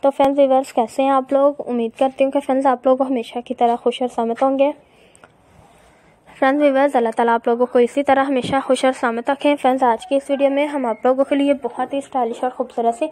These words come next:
कलेक्शन लेकर आए हैं। आज की इस वीडियो में फ्रेंड्स आप लोगों को लेदर में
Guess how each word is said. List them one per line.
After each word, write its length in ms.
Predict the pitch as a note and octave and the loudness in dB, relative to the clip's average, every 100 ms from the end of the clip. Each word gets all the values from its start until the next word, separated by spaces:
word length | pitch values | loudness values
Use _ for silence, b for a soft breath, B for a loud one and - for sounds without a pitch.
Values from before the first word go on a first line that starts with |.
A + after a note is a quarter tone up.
| B B B B | B B B B
कलेक्शन 400 | B3 A3+ - C4+ | -4 -4 -4 -2
लेकर 300 | C#4+ C#4 C#4+ | -2 0 0
आए 160 | C#4+ C#4+ | 2 0
हैं। 200 | D4+ E4 B B B B B G5+ B _ - b b b b - | -2 -6 B B B B B -20 B _ -20 b b b b -4
आज 220 | A#3+ A#3+ | -2 -2
की 100 | D4 | -4
इस 120 | C#4 | -2
वीडियो 200 | C#4+ C#4 | 2 2
में 120 | C#4+ D4 | 2 -2
फ्रेंड्स 320 | C#4 C4 C#4 | -2 0 0
आप 160 | C4 B3+ | 0 0
लोगों 200 | C4 C4+ | -2 -2
को 140 | C#4 | 0
लेदर 320 | C4 A3+ A3+ C#4 | 0 0 -2 -2
में 220 | C#4+ D4 | -2 -4